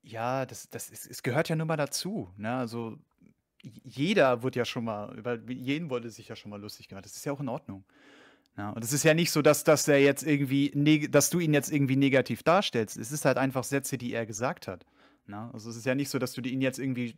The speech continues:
falsch, falsch, äh, widerspiegelst, wie er drauf ist oder so. Nee, es ist einfach das, was er gesagt hat.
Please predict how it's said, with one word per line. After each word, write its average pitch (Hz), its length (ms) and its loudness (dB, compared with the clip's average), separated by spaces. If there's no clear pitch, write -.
falsch, - 480 0
falsch, - 360 -2
äh, 110 240 -6
widerspiegelst, 131 640 -2
wie 107 80 -6
er 104 80 -4
drauf 131 320 0
ist - 100 -12
oder 117 160 -4
so. 117 100 -8
Nee, 196 240 -4
es 135 120 -8
ist 127 120 -16
einfach 127 200 -6
das, 139 160 -8
was 131 100 -8
er 120 120 -8
gesagt 131 360 -8
hat. - 120 -20